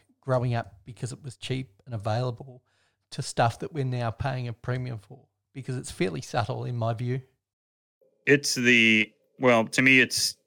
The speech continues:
Speaker 2: part of, partially it's the bill, the grain bill. Um,
Speaker 1: Yep.
Speaker 2: I think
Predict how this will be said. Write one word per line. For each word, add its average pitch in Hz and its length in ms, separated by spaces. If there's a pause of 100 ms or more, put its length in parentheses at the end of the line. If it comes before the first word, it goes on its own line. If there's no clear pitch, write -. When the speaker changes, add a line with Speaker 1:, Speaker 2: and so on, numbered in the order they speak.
Speaker 2:
part 113 220
of, - 160
partially 110 400
it's - 180
the 90 120
bill, 85 600
the 90 100
grain 87 300
bill. 80 380
Um, 87 220
Speaker 1:
Yep. - 140 (1160)
Speaker 2:
I 101 100
think 95 220